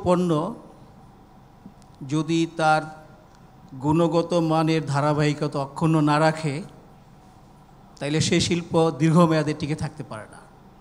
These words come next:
সেই লক্ষ্যে আমাদের উৎপাদিত পণ্যের গুণগত মান অক্ষুণ্ণ রাখার জন্য আমরা বিভিন্নমুখী পদক্ষেপ নিয়ে থাকি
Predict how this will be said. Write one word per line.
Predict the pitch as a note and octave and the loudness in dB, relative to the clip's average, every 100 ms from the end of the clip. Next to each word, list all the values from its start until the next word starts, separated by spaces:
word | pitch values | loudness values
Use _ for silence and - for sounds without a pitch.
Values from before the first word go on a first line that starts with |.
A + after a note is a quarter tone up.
| - - - | -20 -16 -8
সেই | - F#3 | -4 0
লক্ষ্যে | F#3 F#3 F#3 G#3 D#3 B2+ C#3 - - - - - - - - | 4 4 2 -2 -2 -4 -14 -20 -20 -20 -20 -20 -20 -20 -18
আমাদের | - C#3 D#3+ D#3+ D#3 - - - - - - - - - | -8 -2 0 0 -2 -6 -20 -20 -20 -20 -20 -20 -20 -8
উৎপাদিত | D#3 - E3 D#3+ E3 E3 D#3+ | -6 -4 -2 -2 -2 -4 -4
পণ্যের | E3 F3+ F#3 C#3 - - C3+ | -2 0 0 -4 -8 -12 -4
গুণগত | D#3 E3 D#3 D#3 | -2 0 -2 -4
মান | D3 D3+ C#3 | -4 -4 -4
অক্ষুণ্ণ | C#3 - D#3+ D#3 | -6 -6 -6 -4
রাখার | D3 C#3+ F3 D#3+ | -2 -2 -2 -2
জন্য | E3 C#3+ C#3+ - - - - - - - - - - | -2 -2 -4 -8 -14 -20 -20 -20 -20 -20 -20 -20 -16
আমরা | A#2+ C#3+ C#3 | -12 -8 -6
বিভিন্নমুখী | C3 C3 F3 F3 E3 D#3 E3+ - | -4 0 0 0 -2 -2 -6 -10
পদক্ষেপ | C#3+ D3 - C#3 | -10 -10 -10 -4
নিয়ে | C#3+ C#3+ | -2 -2
থাকি | B2 A2+ | -6 -16